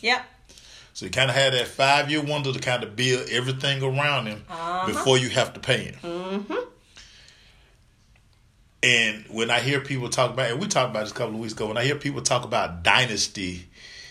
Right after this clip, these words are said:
Speaker 2: with Kansas City, I'm like, "Dude, they maybe got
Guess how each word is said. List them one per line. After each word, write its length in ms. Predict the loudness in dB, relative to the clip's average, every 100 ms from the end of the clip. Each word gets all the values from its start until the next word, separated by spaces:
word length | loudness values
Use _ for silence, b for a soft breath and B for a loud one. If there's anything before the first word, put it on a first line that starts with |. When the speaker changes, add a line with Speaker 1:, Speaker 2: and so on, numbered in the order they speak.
| B _ _ -20 _
Speaker 2:
with 160 | -6 0
Kansas 380 | 2 2 2 2
City, 300 | 2 0 -4 B B B B B B _
I'm 120 | -2
like, 300 | 2 2 0 -6 -20 _ _ _ _ _ -6
"Dude, 480 | 0 0 0 -4 -2
they 160 | 0 2
maybe 320 | 2 0 2
got 340 | 4 4 2